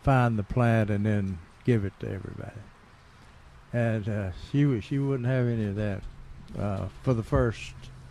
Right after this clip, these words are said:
maybe year and a half. <laughs> And then finally she called me, said,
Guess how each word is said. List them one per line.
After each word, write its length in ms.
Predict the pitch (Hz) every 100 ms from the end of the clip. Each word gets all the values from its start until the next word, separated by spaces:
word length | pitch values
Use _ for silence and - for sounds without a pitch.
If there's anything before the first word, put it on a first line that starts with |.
| - - - - - - - -
maybe 240 | 143 123
year 260 | 117 127 131
and 100 | 123
a 60 | 120
half. 300 | 131 131 - - - - -
<laughs> 100 | 233 - - - - - - - - 135
And 160 | 127
then 140 | 131 123
finally 380 | 143 135 127 120
she 140 | -
called 380 | - 131 120 110
me, 100 | 104
said, 340 | 98 107 98